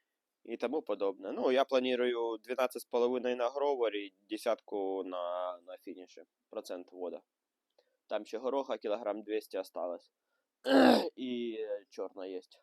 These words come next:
То буду так щось. Планую цього десять на фініші.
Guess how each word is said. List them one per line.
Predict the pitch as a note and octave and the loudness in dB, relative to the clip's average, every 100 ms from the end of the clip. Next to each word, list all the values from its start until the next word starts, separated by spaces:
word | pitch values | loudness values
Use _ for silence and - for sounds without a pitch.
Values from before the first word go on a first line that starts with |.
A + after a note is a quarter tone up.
| _ _ _ _ _ | _ _ _ _ _
То | A2+ | -6
буду | A2 G#2 | -4 -4
так | F2+ E2+ | -4 -8
щось. | - - - _ _ _ _ _ _ _ _ _ | -14 -20 -20 _ _ _ _ _ _ _ _ _
Планую | B2 B2+ B2 A#2+ A#2 A2+ A2+ A2+ A2+ A2 | 0 0 0 -2 -4 -6 -6 -6 -6 -8
цього | - B2+ C3 | -6 -2 -2
десять | C#3 D#3+ - B2 | 0 0 0 -4
на | B2+ A#2 | -4 -6
фініші. | A#2+ A#2 G#2+ - G2+ | -6 -8 -10 -12 -12